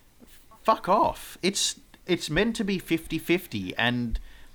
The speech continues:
when the sport gets behind it, or the, the business gets behind it and decides, "No, it's not fifty-fifty, it's gonna be weighted in the other team's favour," it gives me the shits, because that's not fair.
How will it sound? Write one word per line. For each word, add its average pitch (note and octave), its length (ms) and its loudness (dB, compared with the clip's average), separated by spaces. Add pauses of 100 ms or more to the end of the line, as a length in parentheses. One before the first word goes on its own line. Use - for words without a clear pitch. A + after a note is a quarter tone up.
(120)
when C3+ 220 2
the C3+ 60 2
sport E3+ 440 -2
gets E3 200 -4
behind B2 400 0
it, G2+ 120 0
or A#2 100 2
the, A2 240 0
the A2 100 -6
business C3 440 -2
gets - 200 -6
behind G#2+ 260 -2
it G#2 160 2
and A#2 100 0
decides, G#2 440 0
"No, G#2+ 140 2
it's - 140 -4
not A2 160 0
fifty-fifty, G#2 680 -8 (400)
it's - 180 0
gonna B2 220 2
be G#2 360 2 (360)
weighted G#2+ 340 2
in G#2 100 -4
the G2+ 140 2
other G2+ 140 0
team's G2 340 -2
favour," G2+ 440 0 (760)
it - 320 -2
gives E3 240 -2
me F3 80 -4
the C#3 100 0
shits, - 440 -4
because B2+ 240 0
that's C#3 260 0
not C3+ 340 0
fair. E3 600 0